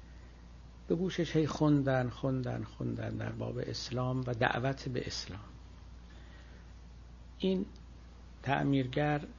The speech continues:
مرد عامی بود، پاسخ این افراد رو نمی‌توانست بدهد، یعنی در مقابل دلایل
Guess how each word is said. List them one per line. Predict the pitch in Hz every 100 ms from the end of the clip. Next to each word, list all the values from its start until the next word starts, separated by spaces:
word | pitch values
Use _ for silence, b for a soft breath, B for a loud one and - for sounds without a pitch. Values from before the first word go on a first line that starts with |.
| - - - -
مرد | 202 190 180
عامی | - 165 165 175
بود، | 156 143 127 - -
پاسخ | - 139 - 139
این | 165 156
افراد | 135 123 - 143 143 143
رو | 139 151 - - - -
نمی‌توانست | 190 175 143 131 120 117 110 -
بدهد، | 107 101 95 95 - -
یعنی | 110 120
در | 120 117
مقابل | 107 107 110 120 117 117 110 - - -
دلایل | 113 113 - 123 120